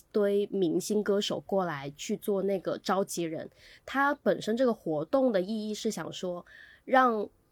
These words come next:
现在很富裕生活的我们、吃得饱的我们，去感受体验，其实在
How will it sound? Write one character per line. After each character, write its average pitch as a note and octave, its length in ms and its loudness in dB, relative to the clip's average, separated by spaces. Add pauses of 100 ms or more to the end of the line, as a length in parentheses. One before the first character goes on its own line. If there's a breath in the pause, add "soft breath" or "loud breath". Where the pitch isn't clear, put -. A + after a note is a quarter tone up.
(140)
现 B3+ 320 4
在 B3 160 6
很 G3+ 320 0
富 C4 340 0
裕 B3 160 2
生 A#3 240 2
活 F#3 200 2
的 F3+ 80 2
我 E3 180 2
们、 D3 180 -2
吃 A#3+ 200 0
得 A3+ 100 4
饱 E3 240 -2
的 E3+ 100 0
我 E3+ 200 2
们， F#2+ 240 -4
去 - 280 -2 (240)
感 C#3+ 220 0
受 A3 240 0
体 - 360 -4
验， G3 280 2 (220 soft breath)
其 G3+ 180 0
实 G#3 160 0
在 G#3 380 0